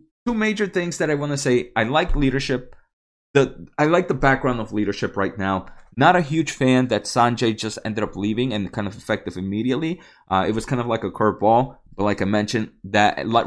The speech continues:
real life happens, right? So anything can ha-, change. The only thing I'm worried about, or I wanna say worried about, is I wanna see where this leadership wants to take the direction of the company. We saw previous management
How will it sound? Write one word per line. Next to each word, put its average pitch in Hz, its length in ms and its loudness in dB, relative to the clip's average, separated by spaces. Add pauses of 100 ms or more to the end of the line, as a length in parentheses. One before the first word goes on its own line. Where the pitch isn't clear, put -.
(100)
real 139 120 6
life 131 240 4
happens, 98 400 -2
right? 85 180 -2
So 95 220 -2
anything 110 400 -6
can 95 320 -8
ha-, - 160 -14
change. 107 340 -4 (1120)
The 139 260 0
only 202 300 0
thing 190 280 -2
I'm 117 220 0
worried 120 400 2 (100)
about, 120 720 2
or - 160 2
I 262 40 0
wanna 208 180 -2
say 180 140 -2
worried 123 300 2
about, 117 280 -2
is 123 120 -2
I 147 60 -2
wanna 208 160 -6
see 190 160 -6
where 143 360 -2
this 147 340 -6
leadership 131 520 0 (320)
wants 127 380 -2
to 131 120 0
take 113 380 0
the 107 80 0
direction 92 600 -4
of 87 180 -10
the 85 80 -6
company. 160 640 -2 (280)
We 147 80 2
saw 175 200 4
previous 196 560 0
management 135 580 0